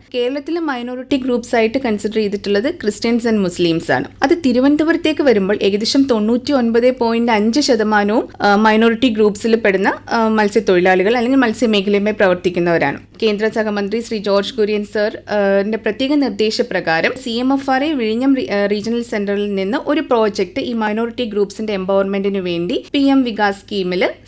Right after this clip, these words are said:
സബ്മിറ്റ് ചെയ്തു, Ministry of Minority Affairs-ിലേക്ക്. ആ പ്രോഗ്രാമിന് നമ്മൾ കൊടുത്തൊരു പേരാണ് മത്സ്യശക്തി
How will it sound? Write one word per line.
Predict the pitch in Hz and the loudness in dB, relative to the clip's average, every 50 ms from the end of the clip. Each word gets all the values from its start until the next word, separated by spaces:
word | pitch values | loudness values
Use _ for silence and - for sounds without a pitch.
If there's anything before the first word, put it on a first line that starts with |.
| - - | -4 -4
സബ്മിറ്റ് | 294 - 214 214 202 196 | -2 0 0 -2 -2 -2
ചെയ്തു, | - 180 147 135 139 | -2 -2 -2 -2 -4
Ministry | - - - - 208 214 208 - - 214 | -6 -4 -4 -4 -4 -4 -4 -4 -4 -4
of | 202 | -2
Minority | 202 214 196 190 190 190 190 190 180 - 202 190 | -2 -2 -4 -2 -2 -2 -4 -4 -4 -4 -2 -2
Affairs-ിലേക്ക്. | 165 170 170 165 160 - 160 160 139 - - - - - | -2 -2 -4 -6 -6 -6 -6 -6 -6 -6 -10 -10 -2 0
ആ | 233 233 269 330 349 - | 2 4 4 2 0 0
പ്രോഗ്രാമിന് | - 277 247 226 233 240 262 262 262 226 196 220 - - - | 0 0 0 0 0 0 0 2 2 0 0 -2 -4 -6 -4
നമ്മൾ | 226 202 202 214 240 262 | -2 -2 0 0 -2 -2
കൊടുത്തൊരു | 254 233 208 208 202 - - 277 262 | 0 0 -2 -2 -2 -4 -4 -4 -2
പേരാണ് | 269 226 208 196 196 180 180 190 202 | 0 0 0 0 0 -2 -2 -4 -4
മത്സ്യശക്തി | 208 196 185 185 190 - 214 208 - 185 165 - - | -4 -4 -4 -4 -4 -4 -6 -4 -4 -6 -4 -2 -2